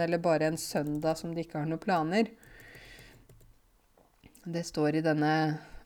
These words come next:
artiklen her: «Smitteverntiltakene kan for mange ha gitt sosial isolering og ensomhet. Personer med psykiske lidelser er ekstra sårbare.» Så psykiske lidelser, dere, betyr,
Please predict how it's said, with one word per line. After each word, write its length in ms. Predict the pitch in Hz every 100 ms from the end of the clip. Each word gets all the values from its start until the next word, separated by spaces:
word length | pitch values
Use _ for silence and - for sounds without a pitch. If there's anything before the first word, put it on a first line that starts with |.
| -
artiklen 540 | - 160 - 170 165
her: 240 | 190 208 202
«Smitteverntiltakene 1700 | - - 208 - - 147 156 156 156 156 160 156 - 156 - 196 214 220
kan 240 | - 165
for 200 | - 190
mange 400 | 190 180 156 156
ha 120 | 175
gitt 280 | 185 156 151
sosial 680 | - 175 - 202 175 160 160
isolering 800 | - - 202 196 170 160 165 214 190
og 120 | 196
ensomhet. 1000 | 185 190 151 - 175 185 277 262 - - - - - - - - - - - -
Personer 480 | 208 - 175 165 175
med 160 | 190
psykiske 640 | 190 170 156 - 175 - 202
lidelser 1040 | 196 190 165 151 147 147 - - 233 262 -
er 260 | 175 170
ekstra 380 | 160 - - 165
sårbare.» 480 | 160 165 147 - -
Så 160 | - 170
psykiske 720 | - 160 - 160 - - 175
lidelser, 400 | 170 156 156 165
dere, 180 | 165 180
betyr, 540 | 180 175 165 156 160